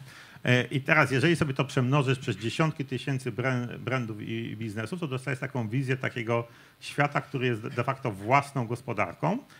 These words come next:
I teraz, żeby cokolwiek robić w tej własnej gospodarce, pomysł jest taki, że tam będzie własna, e, waluta. Ta cryptocurrency, który jest na, natywny dla tego metaversu i wszystko przechodzi przez bramkę tej cryptocurrency. Tak jak ty chcesz sobie coś kupić,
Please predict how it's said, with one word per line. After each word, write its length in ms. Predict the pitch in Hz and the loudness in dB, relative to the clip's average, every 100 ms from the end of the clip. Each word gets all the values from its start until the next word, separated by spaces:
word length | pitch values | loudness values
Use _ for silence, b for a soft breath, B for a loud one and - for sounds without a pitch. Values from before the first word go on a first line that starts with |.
| B | B
I 20 | - | 0
teraz, 220 | 131 120 | 2 2
żeby 140 | 131 | 0
cokolwiek 400 | 123 131 175 175 | -2 -2 -2 -2
robić 180 | 135 127 | -2 -4
w 40 | |
tej 80 | 123 | -4
własnej 280 | 117 131 120 | -4 -4 -6
gospodarce, 680 | 113 - 107 139 151 185 190 B B | -8 -6 -2 -2 0 -2 -4 B B
pomysł 280 | 147 156 117 | 0 0 0
jest 140 | - | -2
taki, 220 | 151 160 | -2 -2
że 60 | 139 | -4
tam 180 | - 127 | -2 -2
będzie 400 | 127 117 123 131 B B B 98 | -2 0 -2 -2 B B B -10
własna, 800 | 104 135 131 139 123 120 127 131 - - | 0 2 0 -2 0 2 0 -4 -14 -8
e, 360 | 113 113 110 | -4 -2 -2
waluta. 480 | 98 113 110 104 - - - | 2 2 2 0 -6 -8 -14
Ta 100 | - | -12
cryptocurrency, 720 | - 139 135 127 123 135 127 | -8 -6 -6 -2 0 0 -6
który 180 | - 107 | -10 -4
jest 200 | 107 - | -4 -2
na, 140 | 117 - B - | -6 -6 B -2
natywny 460 | 110 - 147 120 | -2 2 0 0
dla 140 | 101 107 | -2 -4
tego 240 | - 101 | -4 -4
metaversu 680 | 101 95 95 110 131 208 277 - B B - | -6 -4 -4 -4 -6 -8 -8 -10 B B -4
i 40 | |
wszystko 340 | 131 202 - | -2 -2 -2
przechodzi 380 | 160 135 147 156 | 0 2 2 2
przez 200 | 139 123 | 0 -2
bramkę 400 | 101 127 143 143 | 2 2 2 -2
tej 180 | - 120 | -4 -6
cryptocurrency. 680 | - 120 113 - 101 87 - | -6 -10 -10 -4 -4 -4 -4
Tak 140 | 127 | -2
jak 180 | 117 - | -2 -2
ty 100 | 127 | -6
chcesz 260 | - 123 | -4 -10
sobie 240 | - 110 104 | -8 -8 -6
coś 200 | 107 - | -6 -6
kupić, 520 | - 135 110 98 - | -2 -2 -2 -6 -14